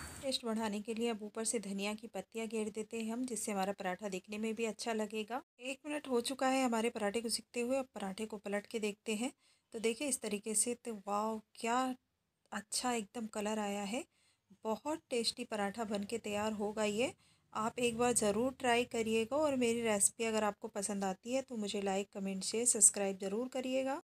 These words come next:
देखिए उलटते पुलटते हम अपने पराठे को अच्छे से सेक लेते हैं। और देखिए सिक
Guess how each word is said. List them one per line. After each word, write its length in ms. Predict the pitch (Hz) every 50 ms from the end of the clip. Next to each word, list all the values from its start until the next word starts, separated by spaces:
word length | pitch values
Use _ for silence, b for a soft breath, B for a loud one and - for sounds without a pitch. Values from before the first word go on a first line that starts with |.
| _ _ _ -
देखिए 280 | 262 254 262 - 339 339
उलटते 420 | 302 254 226 240 233 - - 285
पुलटते 400 | 269 - 226 214 196 190 - -
हम 160 | 240 240 233 220
अपने 220 | 196 - - 233
पराठे 320 | - 214 196 190 190 220
को 120 | 233 - 240
अच्छे 240 | 208 - - 262 254
से 160 | - 254 240
सेक 300 | - - 226 247 - 269
लेते 280 | 254 254 254 - 240
हैं। 120 | 233 240 269
और 180 | 277 226 220
देखिए 400 | 214 - 226 214 - - 277 302
सिक 200 | 277 - 233 220